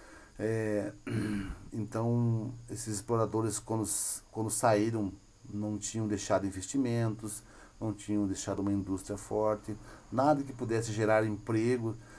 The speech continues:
e condições, né, pra que essas pessoas tocassem as suas vidas, é, de maneira mais digna, <clears throat> tá? Então, são algumas das marcas, né, desse período também. Bom, é, a gente volta depois com mais um vídeo, né,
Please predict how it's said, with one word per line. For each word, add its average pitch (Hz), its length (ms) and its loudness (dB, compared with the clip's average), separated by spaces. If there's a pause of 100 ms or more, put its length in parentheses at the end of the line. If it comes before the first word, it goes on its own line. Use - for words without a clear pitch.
(140)
e - 60 -10
condições, 117 800 6
né, 98 200 -2 (400)
pra 90 140 -4
que - 160 -4
essas - 180 -6
pessoas 101 360 -2
tocassem 104 500 0
as 92 60 -4
suas 95 260 0
vidas, 101 440 -2 (460)
é, 90 600 -8
de 92 80 -8
maneira 98 300 0
mais 101 220 0
digna, - 400 -12 (360)
<clears throat> 90 340 0
tá? 87 180 -6 (320)
Então, 143 160 6
são 151 160 4
algumas 143 300 6
das 127 200 6
marcas, 107 500 4
né, 117 240 0 (160)
desse 101 240 -2
período 92 440 0
também. 104 380 -4 (1800)
Bom, 127 260 6 (460)
é, 101 180 -4
a 101 40 -2
gente 110 220 -4
volta 104 320 4
depois 110 320 0
com 110 120 -6
mais 101 180 2
um 110 100 -2
vídeo, 135 340 0
né, 139 160 2